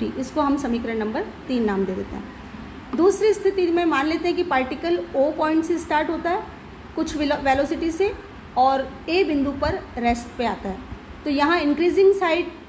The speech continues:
movement है, इसलिए velocity जो है वो हम positive sign लेंगे। तो यहाँ पे v that is d-, dx by dt is equal to root of mu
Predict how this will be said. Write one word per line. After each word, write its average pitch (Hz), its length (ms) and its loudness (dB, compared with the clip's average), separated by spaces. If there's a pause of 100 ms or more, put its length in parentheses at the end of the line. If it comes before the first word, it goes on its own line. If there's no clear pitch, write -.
(220)
movement 320 380 2
है, 349 160 0 (440)
इसलिए 311 320 0
velocity 285 680 0
जो 285 220 -2
है 269 200 0
वो 262 140 0
हम 254 180 2
positive 254 400 0
sign 302 220 0
लेंगे। 294 280 0 (420)
तो 269 60 0
यहाँ 262 300 4
पे 294 80 -2
v 285 380 0 (480)
that 247 140 0
is 277 120 -4
d-, 254 340 2
dx 269 360 0
by 277 140 2
dt 262 340 0
is 247 160 -2
equal 254 260 0
to 269 160 -2
root 247 240 -2
of 254 200 -2
mu 269 220 0